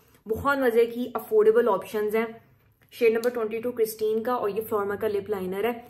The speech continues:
ये आपको सिक्स का pack मिलता है, ट्वेल्व का पैक मिलता है, और सारे shades इसमें ना जितने भी मिलते हैं सारे useful shades हैं,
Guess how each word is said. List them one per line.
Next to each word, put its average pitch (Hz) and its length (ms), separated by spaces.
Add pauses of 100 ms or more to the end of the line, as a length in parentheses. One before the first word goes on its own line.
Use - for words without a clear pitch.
ये 254 60
आपको 285 180
सिक्स - 280
का 330 120
pack 277 260
मिलता 254 220
है, 262 100
ट्वेल्व 214 240
का 240 80
पैक 226 260
मिलता 220 220
है, 254 60
और 247 60
सारे 269 300
shades 220 300
इसमें 220 260
ना 233 60
जितने 247 300
भी 269 100
मिलते 220 300
हैं - 420
सारे 320 380
useful 247 520
shades 190 400
हैं, 226 120